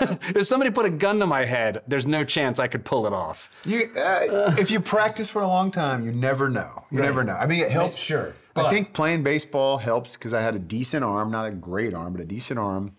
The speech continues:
Speaker 2: I used to pitch, so you can, you know, you learn how to spin the ball a little bit.
Speaker 1: But you're all doing it upside down. Like,
Speaker 2: I
Speaker 1: I
Speaker 2: know,
Speaker 1: mean,
Speaker 2: it's weird. No, it's
Speaker 1: it's
Speaker 2: super
Speaker 1: a
Speaker 2: weird.
Speaker 1: lot of weird stuff to pull off.
Speaker 2: It's
Speaker 1: So
Speaker 2: definitely, you know what I did? I,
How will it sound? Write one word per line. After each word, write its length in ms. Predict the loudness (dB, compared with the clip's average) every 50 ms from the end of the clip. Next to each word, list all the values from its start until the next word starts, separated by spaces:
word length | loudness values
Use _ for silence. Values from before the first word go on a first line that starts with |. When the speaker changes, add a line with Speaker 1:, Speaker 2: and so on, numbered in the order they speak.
| _ _ _ _ _ _ _ _ _ _ _ _ _ -4
Speaker 2:
I 60 | -2
used 140 | -2 -2 -2
to 80 | -4 -4
pitch, 480 | -2 0 0 0 0 -2 -6 -10 -8
so 120 | -6 -6 -4
you 140 | -4 -4 -4
can, 220 | -6 -6 -6 -8 -8
you 80 | -10
know, 80 | -10 -10
you 120 | -10 -10
learn 160 | -8 -8 -6 -6
how 80 | -6
to 40 | -6
spin 300 | -6 -8 -8 -8 -6 -6
the 80 | -4 -2
ball 260 | 0 0 0 0 -2
a 40 | -4
little 160 | -8 -10 -10
bit. 320 | -10 -8 -8 -8 -8 -10
Speaker 1:
But 120 | -12 -10 -8
you're 120 | -8 -4 -4 -2
all 160 | -2 -2 -2
doing 180 | -4 -4 -4
it 80 | -2 -2
upside 440 | -2 -2 -2 -2 -4 -2 -4 -4 -6
down. 140 | -8 -4 -2
Like, 220 | -2 -2 -2 -2
Speaker 2:
I 60 | 0 0
Speaker 1:
I 40 |
Speaker 2:
know, 100 | 2 2
Speaker 1:
mean, 180 | 2 2 2 2
Speaker 2:
it's 140 | 0 0 0
weird. 400 | 0 2 2 0 0 -4 -4 -2
No, 100 | 0 2
it's 180 | 2 2 2
Speaker 1:
it's 100 | 0 0
Speaker 2:
super 240 | 0 0 0 0 0
Speaker 1:
a 20 | 0
Speaker 2:
weird. 100 | 2 2 2
Speaker 1:
lot 240 | 2 2 2 2 0
of 180 | 0 -2 -4
weird 460 | -8 -6 -2 0 2 2 2 0 0
stuff 420 | -2 -2 -2 0 0 0 0 -2 -4
to 80 | -8 -10
pull 300 | -6 -4 -2 0 2 2
off. 320 | 2 2 0 -2 -4 -4 -2
Speaker 2:
It's 120 | -2 0
Speaker 1:
So 180 | 2 2 2 2
Speaker 2:
definitely, 480 | 0 -2 -2 -2 0 0 0 0 -2 0
you 60 | 0
know 120 | 2 2
what 120 | 2 2 2
I 60 | 0
did? 200 | 0 0 0 2
I, 140 | 0 0